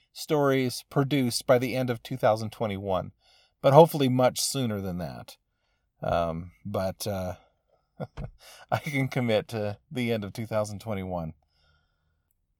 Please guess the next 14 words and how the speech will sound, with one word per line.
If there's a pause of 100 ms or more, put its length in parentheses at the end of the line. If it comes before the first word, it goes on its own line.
(320)
I
was
trying
to
make
this
short. (520)
Um,
I'm
looking
forward
to
this
year.